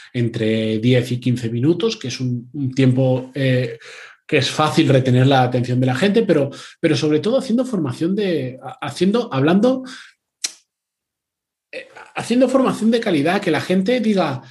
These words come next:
"No me quiero perder ni un minuto porque como, como me despisto un minuto, voy a perder algo que puede ser superimportante, que, que puedo aplicar o que me va a venir súper bien". Si consigues ese efecto,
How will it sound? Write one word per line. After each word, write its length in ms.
"No 140
me 120
quiero 180
perder 360
ni 140
un 100
minuto 360
porque 240
como, 320
como 240
me 100
despisto 440
un 80
minuto, 420
voy 220
a 120
perder 300
algo 240
que 80
puede 180
ser 140
superimportante, 1040
que, 160
que 120
puedo 220
aplicar 540
o 80
que 120
me 120
va 100
a 40
venir 240
súper 320
bien". 200
Si 160
consigues 520
ese 180
efecto, 560